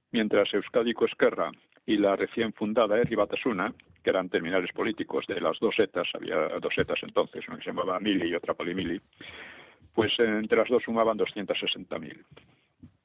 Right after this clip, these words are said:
Pero se llevaban mal entre ellos, ¿no? En Vizcaya y Guipúzcoa dominaban los nacionalistas, o sea, el P N V, y en Álava dominaba la U C D.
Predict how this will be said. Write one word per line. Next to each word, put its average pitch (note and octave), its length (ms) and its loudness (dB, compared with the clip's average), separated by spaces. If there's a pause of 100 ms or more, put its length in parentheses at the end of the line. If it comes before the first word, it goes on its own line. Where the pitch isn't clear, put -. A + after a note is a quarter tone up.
(800)
Pero - 160 4
se - 100 -4
llevaban D#2 280 2
mal D#2 180 -4
entre D#2 220 -12
ellos, - 260 -18
¿no? - 100 -12 (760)
En D#3+ 140 2
Vizcaya C#3+ 380 4
y C3+ 80 4
Guipúzcoa A#2+ 640 2
dominaban A2+ 680 0
los A#2 160 2 (680)
nacionalistas, A2 760 0 (1000)
o - 140 -12
sea, - 280 -2
el F2 120 -4
P - 120 0
N A2 140 4
V, G#2+ 240 2 (640)
y C3 120 6
en B2 140 4
Álava B2 460 4 (180)
dominaba G#2+ 560 2
la F2+ 100 4
U G2+ 80 0
C - 180 -6
D. - 80 -10